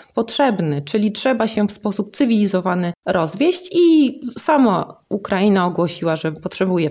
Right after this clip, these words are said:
swojej armii, swojej waluty i że trzeba tak dążyć do tego, żeby jednak mieć swoją suwerenność,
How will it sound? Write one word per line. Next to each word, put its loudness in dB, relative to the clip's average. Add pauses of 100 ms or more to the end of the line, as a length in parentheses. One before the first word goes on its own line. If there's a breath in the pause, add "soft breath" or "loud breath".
swojej 0
armii, -2 (260 loud breath)
swojej 2
waluty 0
i 4
że 2
trzeba 2
tak -2 (100)
dążyć 0
do -2
tego, 0
żeby 0 (140)
jednak 0 (160)
mieć 2
swoją 2
suwerenność, 0